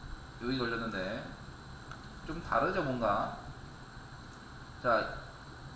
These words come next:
처남은, 처남은 지금 뭐가 안 되고 나이가 안 되는 거고, 맞아요? 우리 박하연이 미취학 아동인데 얘는 뭐 때문에 안 되는 거야? 소득이 안 되는 거잖아요.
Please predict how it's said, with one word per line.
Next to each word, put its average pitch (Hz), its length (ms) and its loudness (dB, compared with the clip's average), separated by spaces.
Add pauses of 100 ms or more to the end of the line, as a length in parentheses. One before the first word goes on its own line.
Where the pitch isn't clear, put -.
(140)
처남은, 202 1160 8 (160)
처남은 185 880 6
지금 117 160 -2
뭐가 139 220 6
안 139 120 6
되고 156 540 6 (960)
나이가 165 540 6
안 143 120 8
되는 123 220 4
거고, 82 560 0 (1000)
맞아요? 113 640 4 (520)
우리 143 460 4
박하연이 160 1000 6
미취학 147 320 4
아동인데 127 760 4
얘는 117 200 2
뭐 107 160 0
때문에 135 200 2
안 120 60 4
되는 107 220 4
거야? 147 460 4 (160)
소득이 220 340 -2
안 165 120 4
되는 107 180 0
거잖아요. 90 480 -2